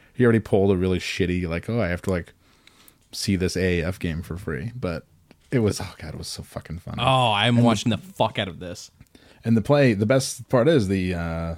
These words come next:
Speaker 1: F-, former N F L star Trent Richardson is the running back.
Speaker 2: Oh, great.
Speaker 1: And he is, he is infinitely better than anyone on the field.
Speaker 2: How is
Speaker 1: And looks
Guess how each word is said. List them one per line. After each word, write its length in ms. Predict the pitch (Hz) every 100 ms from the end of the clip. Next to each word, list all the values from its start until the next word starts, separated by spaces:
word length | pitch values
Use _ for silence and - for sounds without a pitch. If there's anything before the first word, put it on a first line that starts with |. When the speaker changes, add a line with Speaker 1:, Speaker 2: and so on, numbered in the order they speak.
| _ _ _ _ _ _ _ _ _ _ _ 113
Speaker 1:
F-, 140 | 107
former 380 | - 117 113 101
N 100 | 98
F 140 | 92
L 100 | 98
star 320 | 90 - 87
Trent 320 | 82 - 110 80
Richardson 760 | 92 117 73 - - - - -
is 160 | 71
the 140 | 80 80
running 240 | 98 82
back. 280 | - - -
Speaker 2:
Oh, 140 | 320 285
great. 420 | 294 349 330 107
Speaker 1:
And 100 | 98
he 140 | 110
is, 320 | 101 87 - -
he 440 | - 120 113 104 101
is 240 | 101 95 -
infinitely 520 | 170 151 139 110 110
better 300 | 98 95 95
than 160 | 95
anyone 320 | 85 95 98 90
on 120 | 85
the 80 | 85
field. 300 | 78 71 -
Speaker 2:
How 180 | - 381
is 100 | 330
Speaker 1:
And 60 |
looks 120 | -